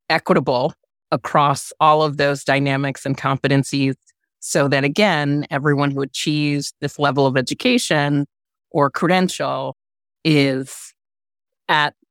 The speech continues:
the same level of ability and clinical reasoning. And I think that's really, truly important when you work with people who have or had, have had cancer.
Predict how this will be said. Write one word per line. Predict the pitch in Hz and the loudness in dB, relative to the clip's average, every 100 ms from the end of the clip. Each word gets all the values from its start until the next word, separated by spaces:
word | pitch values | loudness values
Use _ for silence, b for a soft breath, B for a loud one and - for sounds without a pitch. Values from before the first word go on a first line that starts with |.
| - | -10
the | 139 | -10
same | - - 151 147 147 | -8 0 2 4 4
level | 147 143 139 | 4 2 0
of | 139 | -6
ability | 135 135 143 135 131 95 143 - _ _ _ _ _ _ | -8 0 2 2 -2 -8 -14 -18 _ _ _ _ _ _
and | 147 143 139 139 | -2 2 2 0
clinical | - 147 139 135 | 0 0 0 0
reasoning. | 131 131 139 127 120 110 - _ _ _ _ _ _ _ _ _ | 0 2 0 -4 -8 -10 -12 _ _ _ _ _ _ _ _ _
And | - 147 | -2 0
I | 143 | 0
think | 156 147 | 0 2
that's | 139 - | 0 0
really, | 143 135 | -2 -2
truly | 127 - 139 | -2 -2 0
important | 131 131 180 139 143 143 | 0 0 0 2 2 2
when | 147 135 | 2 0
you | 139 | 0
work | 127 131 - - _ | -2 -8 -10 -20 _
with | 156 - | -10 -2
people | 135 - 127 123 123 - | -2 0 2 2 0 -4
who | 127 131 131 131 - _ | -4 -2 -2 -4 -8 _
have | - 151 139 139 - - | -4 0 0 -2 -6 -8
or | 135 131 | -4 -4
had, | 131 277 302 262 _ _ | -2 -2 -2 -4 _ _
have | - 262 311 247 | -6 -2 -2 -4
had | 127 139 - _ _ _ _ | -8 -8 -10 _ _ _ _
cancer. | - 151 - - 190 | -4 -4 -4 -8 -10